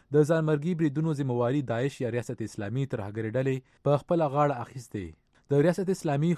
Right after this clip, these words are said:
خبرونه خپرونکي اماک خبري ادارې تر مخه په وژل شوو کې پنځه ویشت شیعه وسلوال هم وژل شوي.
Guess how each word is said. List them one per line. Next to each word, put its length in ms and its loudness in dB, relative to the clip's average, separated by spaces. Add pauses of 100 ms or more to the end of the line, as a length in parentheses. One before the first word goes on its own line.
خبرونه 400 -2
خپرونکي 680 -2
اماک 340 0
خبري 260 -2
ادارې 380 -2
تر 160 -6
مخه 160 -2 (400)
په 100 4
وژل 280 2
شوو 200 2
کې 240 -2
پنځه 320 -2
ویشت 360 -4
شیعه 200 2
وسلوال 480 0
هم 220 0
وژل 240 -4
شوي. 240 -4